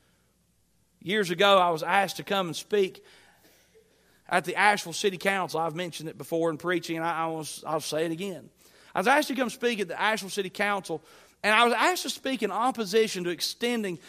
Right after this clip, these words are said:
same-sex benefits to employees. And the councilman that invited me to do that, he said, "Would you please do this?" I said, "No, I won't." And then I thought about it, and I said, "I tell you what,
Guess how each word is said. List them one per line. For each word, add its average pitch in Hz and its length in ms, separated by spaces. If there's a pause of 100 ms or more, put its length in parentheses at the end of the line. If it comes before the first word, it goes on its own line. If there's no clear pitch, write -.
same-sex 233 720
benefits 180 880
to 185 400 (460)
employees. 180 1120 (1120)
And 214 340
the 190 80
councilman 247 560
that 190 80
invited 202 400
me 185 80
to 180 60
do 226 220
that, 170 380 (420)
he 180 140
said, 190 220
"Would 185 120
you 208 120
please 226 320
do 240 240
this?" 165 240
I 165 100
said, 156 240
"No, 190 380
I 151 80
won't." 175 420 (880)
And 170 160
then 208 140
I 190 80
thought 254 260
about 165 220
it, 156 80
and 170 80
I 170 60
said, 175 260 (360)
"I - 100
tell 247 200
you 247 100
what, 220 380